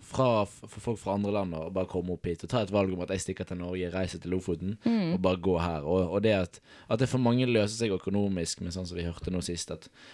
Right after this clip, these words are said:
Speaker 1: at det er like løsninger i Sverige, og at, at det er fullt mulig da. Det er
Speaker 2: Ja.
Speaker 1: kult å høre.
Speaker 2: Ja, og det tenker jeg jo at det er,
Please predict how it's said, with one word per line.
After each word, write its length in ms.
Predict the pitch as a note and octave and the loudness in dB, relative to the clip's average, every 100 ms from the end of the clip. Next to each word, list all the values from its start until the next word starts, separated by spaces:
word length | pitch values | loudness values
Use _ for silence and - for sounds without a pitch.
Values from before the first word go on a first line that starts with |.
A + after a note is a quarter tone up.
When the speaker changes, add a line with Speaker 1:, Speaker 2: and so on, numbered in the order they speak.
| - | -10
Speaker 1:
at 120 | G2+ | -2
det 100 | G#2+ | 2
er 160 | A2+ G2+ | 4 4
like 300 | F#2+ - G2 | 2 0 -4
løsninger 500 | F#2+ F#2 F2+ G#2 F#2 | 0 0 0 0 0
i 60 | |
Sverige, 480 | - G2+ F2+ E2+ D#2 | 0 0 0 -4 -2
og 120 | D#2+ | -2
at, 200 | D#2 - | -4 -6
at 140 | G#2+ - | -4 0
det 100 | D#3+ | 0
er 40 | |
fullt 320 | D3+ D3+ B2 G#2 | 2 2 0 0
mulig 280 | G#2 G2+ | 0 0
da. 80 | D#2+ - - | -2 -8 0
Det 80 | G#2+ | 2
er 40 | G2 | 2
Speaker 2:
Ja. 60 | G#2 | 0
Speaker 1:
kult 240 | A#2 G#2 - | -2 -2 -2
å 40 | E2+ | 0
høre. 200 | F2+ F2+ _ - - - - - | 0 -4 _ -20 -20 -20 -8 2
Speaker 2:
Ja, 220 | B3+ C4+ - A#3 | 4 4 -2 -2
og 100 | A#3 | 2
det 120 | A#3+ | 2
tenker 160 | A#3+ A3+ | 2 2
jeg 160 | F#3+ | 4
jo 180 | G#3 G3+ | 4 2
at 120 | G3+ | 2
det 200 | G#3 F#3+ | 2 2
er, 540 | - F3 E3+ E3+ E3+ | 4 2 2 2 0